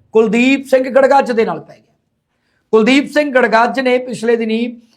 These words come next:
ਆਮ ਆਦਮੀ ਪਾਰਟੀ ਦੀ ਸਰਕਾਰ ਦੇ ਇੱਕ ਮੰਤਰੀ ਤਰਨਪ੍ਰੀਤ ਸਿੰਘ ਸੌਂਦ ਨੂੰ ਤਲਬ ਕੀਤਾ। ਉਸ ਮਾਮਲੇ ਤੋਂ ਗੱਲ ਚੱਲੀ ਤੇ ਅੱਜ ਮੁੱਖ ਮੰਤਰੀ ਭਗਵੰਤ ਮਾਨ ਨੇ ਬੜਾ ਤਿੱਖਾ ਬਿਆਨ ਦਿੱਤਾ।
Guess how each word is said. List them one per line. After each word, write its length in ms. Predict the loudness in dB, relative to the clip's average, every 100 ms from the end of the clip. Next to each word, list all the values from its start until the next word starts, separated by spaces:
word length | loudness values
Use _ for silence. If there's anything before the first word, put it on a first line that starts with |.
| -2
ਆਮ 280 | 2 4 2
ਆਦਮੀ 240 | 0 -2
ਪਾਰਟੀ 500 | -2 0 0 -2 -10
ਦੀ 120 | -10 -10
ਸਰਕਾਰ 600 | -6 -6 0 0 0 0
ਦੇ 100 | -2
ਇੱਕ 280 | -2 -8 -6
ਮੰਤਰੀ 420 | -8 -8 -10 -10
ਤਰਨਪ੍ਰੀਤ 680 | -4 -4 -4 -8 -12 -12
ਸਿੰਘ 220 | -8 -10 -10
ਸੌਂਦ 480 | -10 -4 -2 -2
ਨੂੰ 160 | -6 -6
ਤਲਬ 300 | -6 -6 -12
ਕੀਤਾ। 320 | -18 _ -20 _ _ _ _ _ _ _ 0
ਉਸ 320 | 2 2 0
ਮਾਮਲੇ 360 | 0 0 2 0
ਤੋਂ 140 | 0
ਗੱਲ 240 | -2 -2 -2
ਚੱਲੀ 540 | -4 0 -2 -2 -10 _ _ 0
ਤੇ 140 | 0
ਅੱਜ 100 | 0
ਮੁੱਖ 300 | 0 -2 -2
ਮੰਤਰੀ 400 | -6 -6 -8 -6
ਭਗਵੰਤ 340 | -4 -4 -4 -2
ਮਾਨ 240 | -2 0
ਨੇ 100 | 0
ਬੜਾ 180 | 0 -4
ਤਿੱਖਾ 340 | -4 -8 -6
ਬਿਆਨ 240 | -6 -8 -10
ਦਿੱਤਾ। 240 | -20 _